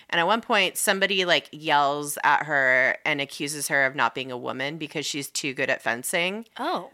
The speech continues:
Speaker 1: Which, fuck you, dude.
Speaker 2: Yeah.
Speaker 1: So she literally is like, "Fuck you, dude," and rips off her shirt to show her tetas to everyone.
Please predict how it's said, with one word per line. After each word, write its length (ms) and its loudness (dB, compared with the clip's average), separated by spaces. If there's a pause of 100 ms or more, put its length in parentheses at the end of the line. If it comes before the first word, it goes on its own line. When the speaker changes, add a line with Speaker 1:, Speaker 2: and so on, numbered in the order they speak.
Speaker 1:
Which, 420 -4
fuck 400 0
you, 160 -2
dude. 380 2
Speaker 2:
Yeah. 260 0
Speaker 1:
So 180 4
she 200 0
literally 420 4
is 140 2
like, 400 6 (260)
"Fuck 420 2
you, 160 2
dude," 420 4
and 280 0
rips 260 0
off 200 4
her 100 2
shirt 420 4 (360)
to 100 -4
show 200 4
her 120 2
tetas 500 2
to 100 6
everyone. 480 6